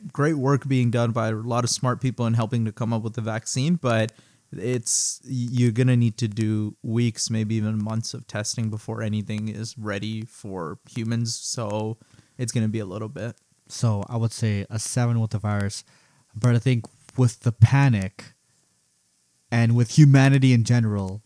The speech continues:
Speaker 2: related to coronavirus, that's, like, a ten.
Speaker 1: Yeah.
Speaker 2: Because I think people are irresponsible with the way that they act.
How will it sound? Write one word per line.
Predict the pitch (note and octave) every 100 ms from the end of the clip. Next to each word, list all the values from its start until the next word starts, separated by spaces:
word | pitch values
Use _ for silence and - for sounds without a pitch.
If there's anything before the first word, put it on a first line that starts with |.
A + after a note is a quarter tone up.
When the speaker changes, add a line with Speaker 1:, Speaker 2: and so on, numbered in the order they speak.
| -
Speaker 2:
related | A#2+ A#2+ C#3+ C3 -
to | B2
coronavirus, | A#2+ A2 G#2 G2+ G2 F#2+ - - - -
that's, | A#2 A2+
like, | G#2
a | F#2
ten. | F#2 F2+ - _ _ -
Speaker 1:
Yeah. | A2+ A2+ A2+
Speaker 2:
Because | A#2 A2
I | A#2+
think | B2+ A2+
people | A#2 A2+ A#2+
are | A2+
irresponsible | A#2 A2+ - G#2+ G#2 G#2+ A2
with | G#2
the | G#2
way | G2+ G2+
that | G2+
they | G2 F#2
act. | A2 - -